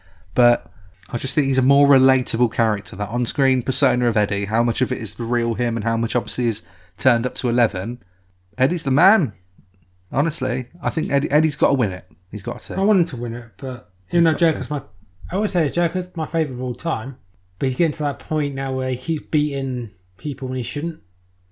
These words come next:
Speaker 2: Like when he beat Orange Cassidy for the first match.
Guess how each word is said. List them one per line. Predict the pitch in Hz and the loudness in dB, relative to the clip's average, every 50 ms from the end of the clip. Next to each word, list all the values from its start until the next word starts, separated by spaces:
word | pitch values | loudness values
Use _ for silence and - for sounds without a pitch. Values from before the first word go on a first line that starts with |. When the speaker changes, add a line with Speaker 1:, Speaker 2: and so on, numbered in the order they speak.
| _ | _
Speaker 2:
Like | 147 143 139 | -6 -2 -2
when | 143 | -2
he | 139 | 0
beat | 135 143 139 135 135 - | 0 0 -2 -2 -2 -4
Orange | 147 139 131 - | -6 -6 -6 -4
Cassidy | - 135 127 - 143 139 135 127 - - | -4 -6 -6 -4 -6 -6 -6 -6 -10 -12
for | - 135 120 | -10 -8 -8
the | 110 | -6
first | - - 143 135 117 - 143 | -4 -2 -2 -2 -2 -2 -4
match. | 139 135 135 131 - - - - - | -4 -4 -4 -6 -10 -16 -20 -20 -20